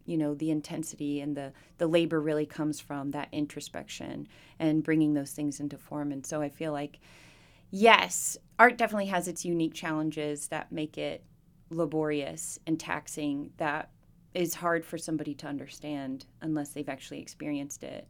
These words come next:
And again, you know, with artists and this bohemian stereotype or whatever kind of stereotype that there is, you, you are, you're a small business owner. You still have to get, um, you still have to represent yourself. You still have to market. You still have to photograph. You have to get all these things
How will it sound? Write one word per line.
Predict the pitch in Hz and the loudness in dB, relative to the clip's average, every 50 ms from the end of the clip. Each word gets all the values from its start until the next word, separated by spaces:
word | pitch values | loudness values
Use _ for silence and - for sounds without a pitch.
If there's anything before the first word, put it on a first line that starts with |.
| - - | -12 -4
And | - 165 160 151 147 147 - - - - - - - - - - - - - - - - - - - | 0 0 2 2 2 0 -2 -6 -12 -20 -20 -20 -20 -20 -20 -20 -20 -20 -20 -20 -20 -20 -18 -8 -6
again, | 175 165 175 185 180 175 170 160 151 151 156 - | -4 0 4 4 6 6 6 6 4 2 0 -2
you | - 180 170 | -2 0 2
know, | 165 160 151 151 147 147 143 - - - - - - - - - - - - - - - - | 4 4 4 4 2 0 -2 -6 -12 -18 -20 -20 -20 -20 -20 -20 -20 -20 -20 -20 -20 -12 -2
with | 170 180 170 170 | 0 0 2 2
artists | 170 170 175 170 175 170 165 - - - 175 | 2 2 2 4 2 0 -2 -2 -4 -2 0
and | 160 156 156 | 2 2 2
this | 156 151 151 - - - - - - _ - - | 2 0 -2 -4 -8 -12 -16 -20 -20 _ -4 0
bohemian | 143 - 160 - - 190 175 175 170 165 165 160 | 0 0 0 0 -4 -4 -2 0 2 2 2 0
stereotype | - - 170 165 165 160 160 156 156 156 165 160 156 156 160 - | 0 -2 -2 0 2 2 2 0 0 -2 -2 -4 -4 -4 -4 -6
or | 170 160 151 151 151 - - | -6 -6 -6 -6 -8 -10 -10
whatever | - 170 165 160 160 151 156 165 165 160 | -6 -4 -4 -2 -4 -4 -4 -4 -4 -4
kind | 160 - 175 165 | -4 -6 -4 -4
of | 160 160 | -4 -4
stereotype | - - 170 156 160 160 160 160 - 180 160 156 | -6 -4 -2 0 0 0 0 -2 -4 -6 -6 -6
that | - 147 - | -8 -8 -8
there | - 151 - | -6 -6 -2
is, | 165 160 156 156 151 147 - - - - - - - - - - - - | -2 0 0 0 -2 -4 -10 -14 -20 -20 -20 -20 -20 -20 -20 -20 -18 -10
you, | - 185 196 185 | -4 -2 0 0
you | - 170 156 180 185 175 | 0 0 0 2 4 6
are, | 180 226 233 185 | 6 6 6 4
you're | 170 170 170 170 | 2 0 0 -2
a | 165 | -2
small | - - 175 175 165 | -2 -2 -4 -2 -2
business | 151 175 175 180 202 185 180 - | -2 -2 -2 -2 -4 -4 -4 -4
owner. | 151 151 156 156 147 151 | -4 -2 -2 -4 -4 -4
You | 160 170 165 | -6 -6 -6
still | 156 - 170 165 | -6 -4 -6 -4
have | 156 170 160 - | -4 -4 -6 -6
to | - 170 | -6 -6
get, | 160 165 156 160 - - - - - - | -4 -2 -2 -4 -4 -8 -12 -16 -8 -6
um, | 160 156 151 147 147 | -4 -2 -2 -4 -4
you | - 170 | -6 -8
still | 165 - 175 170 | -4 -4 -4 -4
have | 170 165 - | -4 -4 -6
to | 165 | -4
represent | 165 165 165 - 151 147 156 160 - | -4 -2 -2 -2 -2 -2 -2 -4 -4
yourself. | - 208 208 - 202 202 208 - | -6 -6 -6 -6 -6 -6 -8 -10
You | 165 | -12
still | 160 - 160 151 | -10 -8 -10 -8
have | 147 | -8
to | - 147 | -6 -4
market. | 143 143 156 180 - 220 220 214 - | -4 -4 -4 -6 -6 -6 -6 -6 -8
You | - 156 | -10 -10
still | - - - | -10 -10 -10
have | - - | -10 -12
to | 151 | -12
photograph. | - - 160 170 175 190 202 202 202 202 | -8 -6 -6 -4 -4 -2 -2 -2 -4 -4
You | - 170 | -6 -10
have | 165 - | -10 -10
to | 160 | -8
get | 151 175 156 | -6 -4 -2
all | 165 170 | -2 -2
these | 165 175 160 - - | -2 -4 -6 -6 -4
things | 175 165 160 160 160 160 160 - | -2 0 0 0 0 -2 -4 -8